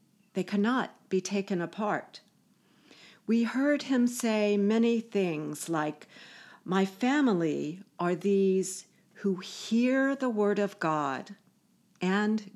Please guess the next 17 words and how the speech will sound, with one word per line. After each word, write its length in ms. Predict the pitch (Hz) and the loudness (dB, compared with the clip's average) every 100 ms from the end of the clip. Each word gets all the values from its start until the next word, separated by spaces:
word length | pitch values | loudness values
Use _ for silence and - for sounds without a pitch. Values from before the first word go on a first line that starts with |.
| _ | _
do 200 | 202 214 | 2 2
it." 360 | 131 - - - _ _ _ _ _ _ _ _ _ _ _ _ _ | 0 -6 -12 -16 _ _ _ _ _ _ _ _ _ _ _ _ _
So 260 | - - 240 | -14 -2 -2
what 240 | 233 269 | 0 -2
happened 500 | - 226 208 160 143 - | 0 0 2 -2 -6 -8
here? 420 | 131 127 - - _ _ _ _ - _ | -10 -10 -14 -18 _ _ _ _ -20 _
Why 360 | 175 208 262 294 | -4 0 2 2
am 340 | 285 202 202 - | 0 2 0 0
I 300 | 214 233 233 | -2 0 0
so 200 | 220 208 | 0 0
misunderstood? 1000 | 196 202 226 208 202 - - 254 180 - - _ _ _ _ _ _ _ _ _ _ | 0 0 0 -2 -2 -6 -6 -4 -4 -6 -18 _ _ _ _ _ _ _ _ _ _
First 320 | - 294 - | -2 -2 -2
of 140 | 180 | -4
all, 340 | 127 - 160 - _ _ _ _ _ _ - | -2 -4 -6 -12 _ _ _ _ _ _ 0
the 100 | 220 | 0
word 760 | 190 180 233 269 269 269 254 - - | 2 0 2 4 2 0 -2 -8 -4
received, 1000 | 196 185 - 202 170 139 - - - | -2 -2 -2 0 2 0 -8 -10 -16